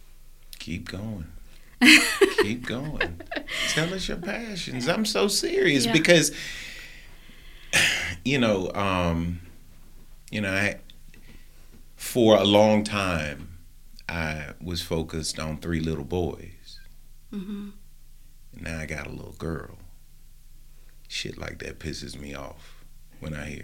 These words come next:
Speaker 1: it. And I get pissed off at myself for not noticing or not paying attention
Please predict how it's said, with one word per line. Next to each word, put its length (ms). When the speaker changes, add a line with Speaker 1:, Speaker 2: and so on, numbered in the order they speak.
Speaker 1:
it. 40
And 160
I 80
get 280
pissed 320
off 240
at 100
myself 580
for 160
not 400
noticing 840
or 60
not 340
paying 320
attention 680